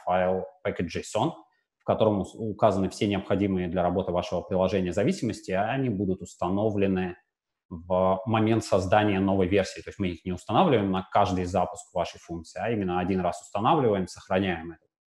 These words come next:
пакет и дальше с ним работаем. А, Python мы используем pip. Это пока что тоже отдельный рантайм,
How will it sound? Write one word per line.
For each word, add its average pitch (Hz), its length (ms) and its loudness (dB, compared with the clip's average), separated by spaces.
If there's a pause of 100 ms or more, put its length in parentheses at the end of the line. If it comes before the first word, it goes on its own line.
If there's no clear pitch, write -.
(380)
пакет 147 500 0
и 101 100 -4
дальше 95 540 2
с - 140 -12
ним 95 160 0
работаем. 80 440 -2 (640)
А, 92 520 0 (1200)
Python 120 640 4
мы 117 280 2
используем 101 500 4
pip. 110 440 -2
Это 107 180 0
пока 117 260 2
что - 160 -2
тоже 107 280 4
отдельный 98 360 4
рантайм, 90 440 0